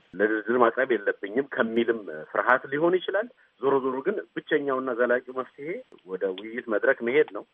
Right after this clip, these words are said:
እኔ በአስቸኳይ ጊዜ አዋጅ ምንም አይነት እኔ በሙያም የዕለት ተዕለት እንጀራዬ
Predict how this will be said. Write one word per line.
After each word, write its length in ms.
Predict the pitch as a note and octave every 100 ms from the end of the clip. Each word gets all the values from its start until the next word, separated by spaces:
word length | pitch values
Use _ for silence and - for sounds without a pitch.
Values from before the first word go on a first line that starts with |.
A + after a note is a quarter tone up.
| _ _ _ _
እኔ 140 | F#2+ G#2 G2+ F#2+ F2+
በአስቸኳይ 600 | F#2 F2 F2 G#2+ G#2+ G2+
ጊዜ 140 | F#2+
አዋጅ 280 | G2 G2 F#2 F#2 E2+ - _ F#2+
ምንም 300 | A2+ D#3+ F#3
አይነት 320 | C#3 A2+ F2+ - _ _
እኔ 140 | F#2+ B2+ B2+
በሙያም 720 | A2 G#2 F#2+ F2 G2 B2 B2 A#2 G2 D#2+ D2+ _ _ -
የዕለት 220 | A2 B2
ተዕለት 260 | B2+ A#2 -
እንጀራዬ 420 | G#2+ A2 A2+